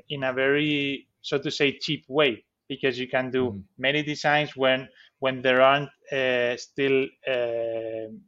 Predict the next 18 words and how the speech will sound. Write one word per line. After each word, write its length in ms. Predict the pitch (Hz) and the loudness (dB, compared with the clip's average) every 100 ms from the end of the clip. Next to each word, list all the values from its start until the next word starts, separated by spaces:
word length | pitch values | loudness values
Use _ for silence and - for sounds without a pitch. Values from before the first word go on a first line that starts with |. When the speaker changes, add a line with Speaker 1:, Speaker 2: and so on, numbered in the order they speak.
| _ - | _ -10
Speaker 1:
many 260 | 147 139 | -4 -2
decisions 440 | 143 135 139 143 127 | 0 0 -2 -8 -6
being 220 | 143 135 | -6 -6
made 240 | 131 139 131 | 0 0 4
that 120 | 127 | 4
affect 380 | 120 - 131 - | 2 0 -4 -2
the 80 | 117 | 2
budget 400 | 127 123 123 120 | 4 4 0 -2
of 120 | 113 | -4
the 100 | 113 | -6
project, 400 | - 117 107 - _ | -4 -4 -4 -12 _
right? 180 | 117 123 | -8 -6
So 140 | 127 | 0
that's, 240 | 123 156 - - - _ | 2 2 0 -16 -20 _
that's 180 | 147 143 | -2 -2
one 260 | 139 135 151 | -2 -2 -2
thing 180 | - 180 | -6 -4
that, 160 | 151 139 | -2 -2